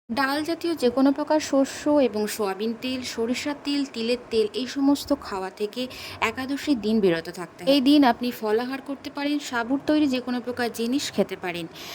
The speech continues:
তবে একাদশীর ব্রত পালন যারা করবেন, কঠোর উপবাসের নিয়ম অনুসরণ করা তাদের প্রয়োজন, কারণ এটা নির্জলা একাদশী, তাই নির্জলা একাদশীর মতো বিশেষ দিনে খাবার বা জল খাওয়া নিষিদ্ধ। সেজন্য এই দিন শুধু জল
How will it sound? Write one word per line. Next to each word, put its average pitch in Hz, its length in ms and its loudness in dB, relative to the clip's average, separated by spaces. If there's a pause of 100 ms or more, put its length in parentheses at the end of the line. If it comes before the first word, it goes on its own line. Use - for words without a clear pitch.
(140)
তবে 262 200 8
একাদশীর 294 560 4
ব্রত 254 380 -4
পালন 254 440 2
যারা 208 260 -2
করবেন, 220 500 0 (100)
কঠোর 240 360 0
উপবাসের 247 540 0
নিয়ম 233 320 2
অনুসরণ 233 440 -2
করা 196 240 -2
তাদের 208 360 0
প্রয়োজন, 180 360 -2 (440)
কারণ 247 320 2
এটা 285 200 0
নির্জলা 277 480 0
একাদশী, 269 480 -6
তাই 220 240 0
নির্জলা 233 440 2
একাদশীর 262 480 0
মতো 240 320 2
বিশেষ 233 600 -8
দিনে 233 320 0 (340)
খাবার 240 420 2
বা 254 160 -4
জল 226 340 -2
খাওয়া 208 320 -6
নিষিদ্ধ। 185 500 -8
সেজন্য 247 560 0 (260)
এই 233 200 4
দিন 262 280 2
শুধু 247 320 -4
জল 226 360 0